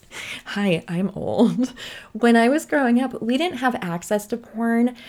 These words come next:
So I do feel like we learned in different ways. And so you did kind of learn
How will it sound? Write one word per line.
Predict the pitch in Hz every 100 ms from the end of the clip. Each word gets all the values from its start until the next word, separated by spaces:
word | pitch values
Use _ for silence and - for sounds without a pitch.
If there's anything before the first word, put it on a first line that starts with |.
| - -
So | - 214 208
I | 214
do | 190 214 233 269
feel | - - 202 185 190 185
like | 180 175 170 160 - - 175 - _ _ -
we | 185 180 180 202 202 202 -
learned | 180 175 175 175 185 190
in | - 185
different | 175 175 180 -
ways. | 160 165 156 170 208 220 - 202
And | 185
so | 175 185 185
you | 180 175
did | 175 175 175
kind | - 220 226
of | 208 190
learn | 175 170 175 175